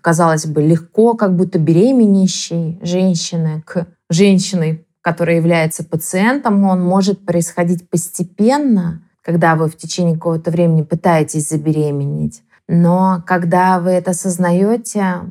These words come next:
это часто бывает такое, знаете, как бетонная плита, как будто тебя раздавило. Но я все-таки предлагаю, глядя даже на тонну медицинских бумаг, постараться увидеть, что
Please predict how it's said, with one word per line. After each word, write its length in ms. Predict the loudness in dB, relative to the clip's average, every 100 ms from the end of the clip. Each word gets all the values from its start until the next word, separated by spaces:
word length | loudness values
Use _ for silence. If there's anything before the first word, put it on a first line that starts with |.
| -18 _
это 240 | -10 -8
часто 400 | -4 -2 -2 -4
бывает 380 | -6 -2 -2 -2
такое, 240 | -6 -4
знаете, 240 | -2 -2 -2
как 260 | -6 -8 _ _ -4
бетонная 680 | -2 0 2 4 4 2 0
плита, 500 | 0 -2 0 -2 -2
как 180 | -8
будто 320 | -10 -10 -10 -10
тебя 380 | -4 0 0
раздавило. 840 | 0 -4 -2 -2 0 -2 -4 -8 -12 _ _ -2
Но 120 | 2
я 240 | 4 2
все-таки 340 | 0 -4 -4 -4
предлагаю, 800 | -2 0 0 2 2 0 -2 -8 _ _ -2
глядя 400 | 0 0 -2 -2
даже 320 | 0 0 -2
на 200 | -2 -2
тонну 520 | -2 0 2 2 2
медицинских 760 | 0 -2 -4 -4 -4 -4 -6
бумаг, 580 | -4 -2 -2 0 -2 -6 -8
постараться 1040 | -8 -4 -2 0 -2 -4 -10 -8 -8 -6
увидеть, 800 | -2 0 2 2 2 0 -4 -6 _ _ -14
что 680 | -14 -4 -2 0 -2 -6